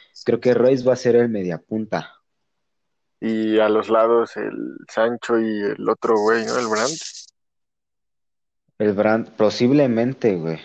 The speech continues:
Speaker 1: Van a poner a Sancho y a Brandt para que le haga compañía a Haaland, güey.
Speaker 2: Y el Haaland, güey, con que tenga una,
Speaker 1: Y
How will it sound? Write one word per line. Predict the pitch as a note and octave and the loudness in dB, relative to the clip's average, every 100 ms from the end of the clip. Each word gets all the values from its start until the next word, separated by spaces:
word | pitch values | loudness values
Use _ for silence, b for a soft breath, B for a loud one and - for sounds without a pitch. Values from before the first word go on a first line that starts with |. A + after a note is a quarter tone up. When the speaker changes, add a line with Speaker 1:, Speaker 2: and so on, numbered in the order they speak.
| F2 - _ | -18 -20 _
Speaker 1:
Van | G2 G2 | -4 -2
a | A2 | -2
poner | G#2+ F#2 F2 F#2+ | -2 -4 -2 0
a | G2+ | 0
Sancho | F#2 G#2+ A2 - C#3+ D3 | 0 -2 -4 -2 0 0
y | A#2+ F#2+ | 0 -4
a | F2 E2 E2 E2 E2+ E2 | -8 -8 -10 -10 -14 -10
Brandt | G2 G2+ A#2+ C#3 | -2 -2 -2 -2
para | A#2+ G2+ | -2 -2
que | G2 | -4
le | F2+ | -4
haga | F#2+ G2+ | -2 -4
compañía | G#2 F#2 F2 E2+ F2 | -6 -6 -8 -6 -8
a | - G2 | -4 -2
Haaland, | F2+ D#2+ D2 | -2 -6 -12
güey. | D#2 D#3 _ _ _ _ _ _ _ _ _ _ _ _ _ _ | -20 -20 _ _ _ _ _ _ _ _ _ _ _ _ _ _
Speaker 2:
Y | - - | -18 -12
el | A2+ - | -10 -4
Haaland, | G#2+ A#2+ B2 A2 | -4 -2 -2 -4
güey, | G2+ | -10
con | - G#2 | -10 -8
que | A2 | -6
tenga | A2 B2+ C3+ | -4 0 0
una, | C#3 C#3+ G3 | 0 0 2
Speaker 1:
Y | A#2+ B2 | 0 0